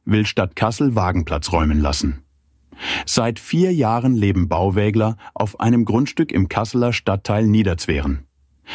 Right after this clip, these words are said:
Der Wagenplatz ist wie viele andere in Deutschland illegal, weil die Bauaufsicht keine Baugenehmigung erteilt hatte. Nun hat die Behörde mit einer Nutzungsuntersagung den Druck auf die neuen Bewohner erhöht.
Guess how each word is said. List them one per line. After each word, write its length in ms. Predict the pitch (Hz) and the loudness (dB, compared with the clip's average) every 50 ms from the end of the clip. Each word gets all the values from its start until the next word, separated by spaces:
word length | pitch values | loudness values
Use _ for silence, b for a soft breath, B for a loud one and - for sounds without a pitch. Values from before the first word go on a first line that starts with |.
| B B B - | B B B -2
Der 160 | 98 95 87 | 0 0 2
Wagenplatz 600 | 107 113 135 143 135 120 104 113 113 110 - - b b b b b | 0 0 0 0 -2 -2 0 0 -2 -2 -2 -8 b b b b b
ist 260 | 131 123 - - 113 | -2 -2 -2 -2 0
wie 120 | 127 160 156 | 0 0 0
viele 320 | - - 127 113 107 - | 2 2 2 2 2 2
andere 280 | - 110 117 113 104 - | 2 2 2 2 2 2
in 120 | 92 98 | 2 2
Deutschland 460 | 92 90 92 92 - - 104 101 101 | 2 2 0 0 0 0 0 0 0
illegal, 580 | - 139 139 123 95 - 78 69 67 64 64 - _ _ B B B B B B | 2 2 2 2 2 0 -2 -2 -4 -6 -8 -12 _ _ B B B B B B
weil 140 | 104 104 107 | -2 0 0
die 120 | 104 95 | 0 -2
Bauaufsicht 840 | 85 - 98 113 135 - - 110 113 101 - 131 127 113 - - - | -2 -2 -2 -2 -2 -2 -2 -4 -4 -2 0 0 0 0 -2 -6 -4
keine 320 | - - 107 117 123 123 | -2 0 2 2 2 2
Baugenehmigung 800 | 104 104 101 104 101 107 98 95 98 95 98 98 101 98 95 - | 2 0 0 0 2 2 2 2 2 2 2 2 2 0 0 0
erteilt 400 | - 95 - - 76 73 76 - | 0 -2 -2 -2 -2 -2 -2 -2
hatte. 300 | 76 73 - 69 64 64 - _ _ _ _ _ B B B B B B | -4 -4 -4 -6 -6 -8 -12 _ _ _ _ _ B B B B B B
Nun 300 | - 117 127 143 131 123 | 2 2 2 2 2 0
hat 140 | 131 127 - | -2 0 0
die 80 | 120 | 0
Behörde 440 | 90 90 82 80 87 92 104 107 113 | 0 0 0 0 0 0 2 2 2
mit 200 | 104 98 92 - | 2 0 0 0
einer 200 | - 87 80 78 | -2 -2 0 2
Nutzungsuntersagung 1120 | 80 92 117 120 - - 104 95 - - 92 85 92 85 78 82 80 87 90 98 101 101 101 B B B B - | 2 2 0 0 0 -2 -2 -2 0 -2 -2 0 0 0 0 0 0 0 0 2 0 0 0 B B B B -2
den 200 | 101 90 85 82 | 0 0 0 0
Druck 320 | - 104 110 127 - - | 0 0 -2 -2 -4 -4
auf 160 | - - 95 - | -4 -4 -4 -2
die 140 | - 90 | 0 0
neuen 320 | 85 85 82 85 90 92 85 | 2 2 2 2 2 2 2
Bewohner 380 | 92 85 82 87 87 90 92 | 0 0 0 2 2 2 2
erhöht. 500 | - - 87 78 76 71 67 - - - | 2 2 2 2 2 0 -2 -6 -10 -20